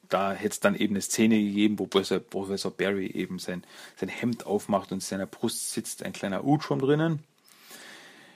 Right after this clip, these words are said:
Dies wurde aber nicht gemacht und Professor Barry blieb ein Mensch, da die Angst bestand, dass man dann Professor Barry für Krang halten würde. Und das hätte dann wahrscheinlich etwas zu Verwirrung geführt, warum Professor, warum Krang,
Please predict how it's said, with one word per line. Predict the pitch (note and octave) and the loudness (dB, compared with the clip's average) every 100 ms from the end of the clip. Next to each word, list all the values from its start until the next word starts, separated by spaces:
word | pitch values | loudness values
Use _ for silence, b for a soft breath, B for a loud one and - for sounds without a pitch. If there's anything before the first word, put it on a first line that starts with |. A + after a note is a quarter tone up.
| B B - A2+ _ - | B B -18 -18 _ 0
Dies | D#3 F3+ - | 4 4 4
wurde | C#3+ C3+ | 4 6
aber | G2+ F#2+ | 6 6
nicht | A#2 C3 | 4 4
gemacht | - C3 B2+ - | 2 4 2 2
und | |
Professor | G2 G2 G2+ F#2 | -2 -2 -4 -2
Barry | - F2+ F2+ | 2 4 4
blieb | A2 A#2 | 2 0
ein | F#2 F2 | 0 -2
Mensch, | F#2+ C#3+ B2 - - - | 0 0 0 -4 -8 2
da | G#2 A2+ A#2 | 6 8 6
die | F#2+ G#2+ - | 0 -2 0
Angst | G#2 A2 - | 0 -2 -6
bestand, | - F2 A2 A2 | 0 2 2 0
dass | G2+ - | -4 -4
man | G2+ | -2
dann | G2 | -2
Professor | G2 - G2 G2 | -4 -4 -6 -4
Barry | E2+ F#2 | -2 -2
für | G2 F#2+ | 0 -4
Krang | - - B2+ A#2+ | -2 2 4 4
halten | F2+ E2 F#2+ F2 | 2 2 -2 -4
würde. | F2 - - B B | -6 -6 -12 B B
Und | - - | -4 0
das | G2+ - | 2 2
hätte | G2+ G2 | 2 2
dann | G2 G2 F#2 F2+ F2 | 2 0 -2 -4 -6
wahrscheinlich | - F#2 F#2 - | -2 0 -2 -4
etwas | G2 | -6
zu | - | -6
Verwirrung | G2 F2 A2 G2+ G2 | -6 -2 2 2 2
geführt, | F2+ - G#2 G2+ - B B B B | -4 -8 -6 -6 -6 B B B B
warum | F#2+ F#2+ | -2 -2
Professor, | - - E2+ - - | -4 -10 -10 -10 -10
warum | - F#2+ F#2+ - | -6 -4 -4 -4
Krang, | - - A2+ B2+ A#2+ A#2+ G#2 | -6 0 2 4 2 0 -2